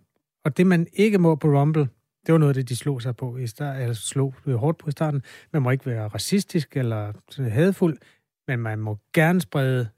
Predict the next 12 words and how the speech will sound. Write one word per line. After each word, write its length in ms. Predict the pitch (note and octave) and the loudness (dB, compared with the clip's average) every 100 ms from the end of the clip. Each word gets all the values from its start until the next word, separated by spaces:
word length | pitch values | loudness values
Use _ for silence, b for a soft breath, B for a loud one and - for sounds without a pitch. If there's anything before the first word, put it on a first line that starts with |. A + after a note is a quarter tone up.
| _ | _
øh, 360 | D#3 B2+ A#2+ A#2 A#2 A2 - | -4 -2 -2 -2 -4 -8 0
teorier, 440 | C#3+ B2+ B2+ A2 - - | 2 2 0 -2 -4 -4
som 180 | B2+ | -2
ikke 160 | A#2 - A#2+ | -2 -4 -6
nødvendigvis 560 | A2+ C3 B2 A#2+ A2 | -4 -4 -4 -6 -6
kan 180 | - A#2 | -6 -4
bevises. 540 | A#2 A2+ A2 A2 - b b b b b _ _ _ | -2 -4 -4 -6 -8 b b b b b _ _ _
Faktisk 400 | D3 - C#3+ - D#3+ | 0 0 -2 -4 -2
er 100 | C#3 | 0
det 100 | B2+ | 2
sådan, 140 | |
at 100 | C3 | 2